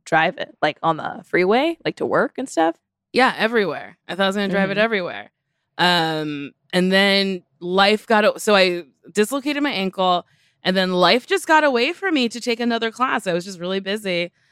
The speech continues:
Speaker 2: um, because the classes are on the weekend. So it's like, if I'm working five days a week, <sighs> I, I'm not waking up at eight A M to go to a motorcycle class.
Speaker 1: Mm-mm.
Speaker 2: And then when I'm
Speaker 1: She's
Speaker 2: working,
Speaker 1: tired.
Speaker 2: technically,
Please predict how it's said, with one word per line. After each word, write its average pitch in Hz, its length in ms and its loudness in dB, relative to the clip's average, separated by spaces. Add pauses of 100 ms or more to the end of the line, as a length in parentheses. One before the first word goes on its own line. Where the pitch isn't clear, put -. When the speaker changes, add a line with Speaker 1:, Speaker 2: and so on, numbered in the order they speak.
(300)
Speaker 2:
um, 175 840 2
because 185 260 -2
the 180 80 -10
classes 196 360 0
are 208 60 2
on 190 140 2
the 165 80 0
weekend. 220 580 -2
So 180 140 0
it's 151 100 -6
like, 151 200 -4
if 170 100 -10
I'm 185 140 0
working 160 340 -4
five 208 220 -4
days 214 240 -6
a 220 80 -4
week, 226 300 -6 (160)
<sighs> - 180 -20
I, 247 320 -8
I'm 294 140 -10
not 226 180 -8
waking 185 260 -2
up 160 120 -6
at 165 120 -12
eight 160 180 -4
A 147 140 -4
M 143 180 -2
to 147 100 -8
go 147 120 -6
to 139 240 -8
a 143 60 -8
motorcycle 123 560 -8
class. 156 480 -8 (460)
Speaker 1:
Mm-mm. - 420 -10 (240)
Speaker 2:
And 190 160 2
then 208 140 2
when 196 100 2
I'm 175 100 0
Speaker 1:
She's 185 100 2
Speaker 2:
working, 320 200 2
Speaker 1:
tired. 160 340 -2 (540)
Speaker 2:
technically, 185 720 -6